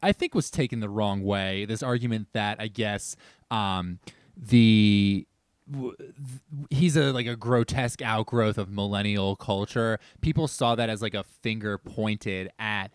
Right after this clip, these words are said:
millennials, or, like, they were blaming us for Billy McFarland. But I think the Hulu documentary Fire Fraud was really good about actually kind of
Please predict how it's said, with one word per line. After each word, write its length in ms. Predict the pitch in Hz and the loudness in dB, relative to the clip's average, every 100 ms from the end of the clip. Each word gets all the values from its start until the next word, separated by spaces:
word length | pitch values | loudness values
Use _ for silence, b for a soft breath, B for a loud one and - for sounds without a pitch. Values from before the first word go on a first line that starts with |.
| _ - | _ -12
millennials, 760 | 101 101 101 98 92 90 90 98 | -8 -4 -4 -4 -4 -6 -8 -10
or, 120 | 98 | -10
like, 160 | 101 - 107 120 | -12 -14 -14 -8
they 100 | 117 | -6
were 140 | 101 | -8
blaming 540 | 92 98 104 107 98 | -10 -6 -4 -4 -4
us 280 | 98 98 - | -4 -6 -8
for 160 | - 95 | -10 -6
Billy 240 | 101 95 | -4 -2
McFarland. 540 | 92 - 90 95 90 87 b _ | -4 -8 -8 -6 -8 -14 b _
But 260 | 117 101 90 _ - | -2 0 -2 _ -4
I 100 | 120 | -2
think 180 | 190 | 0
the 100 | 160 | 2
Hulu 320 | 120 151 139 123 | 4 6 6 4
documentary 480 | 104 107 98 98 | 2 0 -2 -2
Fire 300 | 92 101 101 | -2 -2 -2
Fraud 260 | 98 104 95 | -2 -4 -2
was 140 | 98 | -4
really 200 | 98 107 | -2 -4
good 240 | 107 107 104 | -2 -2 -2
about 240 | 98 98 | 0 -2
actually 320 | 95 98 - | -2 -4 -8
kind 200 | - 110 | -6 -4
of 180 | 98 90 | -4 -6